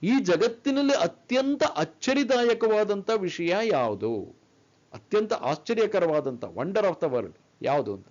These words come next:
ಅವಾಗ ಯುಧಿಷ್ಠಿರ ಹೇಳ್ತಾನೆ, "ಈ ಜಗತ್ತಿನಲ್ಲಿ ಪ್ರತಿನಿತ್ಯ ಜನ ಸಾಯ್ತಾನೆ ಇರ್ತಾರೆ, ನಮ್ಮ ಸುತ್ತ ಎಲ್ಲ ಜನಗಳು, ನಮ್ಮ ಹತ್ತಿರದ ಸಂಬಂಧಿಗಳೇ ಸಾಯ್ತಾ ಇರ್ತಾರೆ.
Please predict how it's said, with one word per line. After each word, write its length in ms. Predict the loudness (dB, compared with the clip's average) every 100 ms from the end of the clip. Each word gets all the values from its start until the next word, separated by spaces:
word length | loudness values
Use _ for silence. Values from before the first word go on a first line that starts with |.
| _ _ _ _
ಅವಾಗ 220 | 0 2 2
ಯುಧಿಷ್ಠಿರ 460 | 2 0 -2 0
ಹೇಳ್ತಾನೆ, 540 | 0 0 -2 -4 -4 -10 -20 -20 -8
"ಈ 100 | -4
ಜಗತ್ತಿನಲ್ಲಿ 640 | 0 0 0 0 0 0
ಪ್ರತಿನಿತ್ಯ 800 | 0 0 0 2 0 -2 _ 0 2
ಜನ 240 | 4 2
ಸಾಯ್ತಾನೆ 480 | 2 2 0 0 0
ಇರ್ತಾರೆ, 260 | 0 -2 -4
ನಮ್ಮ 160 | -6
ಸುತ್ತ 280 | -6 -8 0
ಎಲ್ಲ 380 | 2 2 2 2
ಜನಗಳು, 540 | 2 0 0 0 -2 _ _
ನಮ್ಮ 160 | -4 -2
ಹತ್ತಿರದ 520 | -2 -2 0 2 2
ಸಂಬಂಧಿಗಳೇ 720 | 0 -2 0 0 0 2 0
ಸಾಯ್ತಾ 340 | 2 0 0 -2
ಇರ್ತಾರೆ. 360 | -2 -6 -6